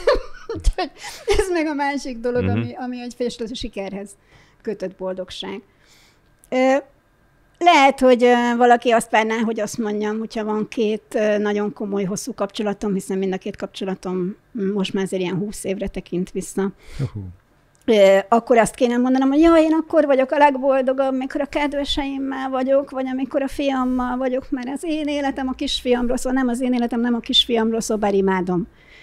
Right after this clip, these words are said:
Speaker 1: És mindent megtennék érte, mint anya, hogy ő boldoguljon, és teljes emberré válva, ö, felnőjön. Ö, de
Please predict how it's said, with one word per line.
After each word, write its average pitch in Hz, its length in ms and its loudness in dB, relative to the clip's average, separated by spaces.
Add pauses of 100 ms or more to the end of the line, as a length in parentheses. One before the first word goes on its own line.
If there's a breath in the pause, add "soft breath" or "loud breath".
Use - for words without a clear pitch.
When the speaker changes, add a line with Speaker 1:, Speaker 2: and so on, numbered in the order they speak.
(140 soft breath)
Speaker 1:
És 233 160 0
mindent 202 360 4
megtennék 196 560 -2
érte, 202 300 -4
mint 196 260 -2
anya, 196 220 0
hogy 190 200 -2
ő 190 80 2
boldoguljon, 190 680 -2
és 196 140 -6
teljes 185 340 -2
emberré 202 460 -4
válva, 220 480 -2 (540 loud breath)
ö, 196 480 2
felnőjön. 208 760 0 (1000 soft breath)
Ö, 240 340 6 (180)
de 269 480 8